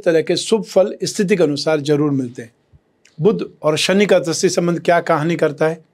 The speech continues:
कि बुध के साथ में शनि का दृष्टि संबंध होने पर व्यक्ति नेगेटिव सोच विचार करने लगता है। कोई भी काम को करने से पहले बहुत बार सोचेगा और हमेशा चेहरे पर उदासी देखी जा सकती है, लेकिन इस समय में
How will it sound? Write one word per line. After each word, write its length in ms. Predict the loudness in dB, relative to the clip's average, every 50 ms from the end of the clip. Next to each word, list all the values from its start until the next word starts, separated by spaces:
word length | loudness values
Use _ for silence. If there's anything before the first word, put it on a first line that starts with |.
| _ _ _ _ _ -20 -20 -20 -20 _ _ _ _ _ _ _ _ -4
कि 60 | -2
बुध 240 | 0 2 2 0 2
के 120 | 2 2 2
साथ 200 | 4 2 2 2 0
में 80 | -2
शनि 260 | 0 0 0 0 2 2
का 120 | 2 2
दृष्टि 300 | 2 2 0 0 0 0
संबंध 260 | 0 2 2 2 4
होने 220 | 4 4 4 2 2
पर 200 | 2 2 0 0
व्यक्ति 480 | 2 0 0 0 0 0 0 0 0 -2
नेगेटिव 640 | -4 -4 -2 0 2 2 2 2 0 0 2 2 0
सोच 340 | 0 2 0 0 0 0 -2
विचार 260 | -4 -2 0 0 0
करने 280 | 0 -2 -2 -2 0 -2
लगता 300 | -2 -4 -6 -6 -10 -10
है। 160 | -10 -10 _ _ _ _ _ _ _ _ _ _ _ _ _ _ _ _ _ _ _ _ 0
कोई 200 | 2 4 4 4
भी 140 | 4 2 2
काम 300 | 2 2 2 2 2 0
को 140 | 0 0 2
करने 300 | 2 2 2 2 2 0
से 140 | 0 -2
पहले 240 | -2 0 0 2 0
बहुत 420 | 0 0 0 -2 0 2 2 0 2
बार 200 | 2 2 2 2
सोचेगा 600 | 0 -2 -4 -4 -2 -4 -4 -4 -6 -12 -16 _ _ _ _ _ _ _ _ -4
और 100 | -2 -2
हमेशा 360 | 2 2 4 4 4 4 2 0
चेहरे 280 | 2 2 2 2 2
पर 160 | 2 0 0
उदासी 480 | 0 -2 -4 0 2 2 2 2 0 -2
देखी 260 | 0 0 -2 -2 -2
जा 140 | -2 -2 -2
सकती 320 | -4 -6 -10 -8 -8 -8
है, 60 | -8 -6
लेकिन 260 | -6 -6 -8 -6 -2 0
इस 200 | 0 0 2 2
समय 220 | 2 2 2 0
में 180 | -2 -2 -6